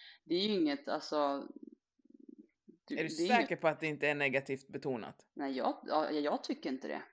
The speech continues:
Speaker 1: För att vi förändras ju personlig-, alltså, många av oss förändras, eh, personlighetsmässigt.
Speaker 2: Jag måste,
Speaker 1: Alltså,
Speaker 2: jag måste
Speaker 1: eh,
Speaker 2: googla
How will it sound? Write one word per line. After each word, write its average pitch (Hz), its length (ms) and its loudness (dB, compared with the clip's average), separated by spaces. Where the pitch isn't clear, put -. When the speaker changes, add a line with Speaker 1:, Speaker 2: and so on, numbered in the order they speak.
Speaker 1:
För 175 80 0
att 165 100 -2
vi 170 140 4
förändras 170 640 2
ju 170 60 0
personlig-, 143 500 -4
alltså, 160 180 0
många 160 300 2
av 160 120 6
oss - 140 -12
förändras, 156 460 0
eh, 151 220 -2
personlighetsmässigt. 139 1120 -6
Speaker 2:
Jag 151 80 0
måste, 143 220 0
Speaker 1:
Alltså, 135 160 2
Speaker 2:
jag 151 120 0
måste 143 240 0
Speaker 1:
eh, - 60 -4
Speaker 2:
googla 160 100 0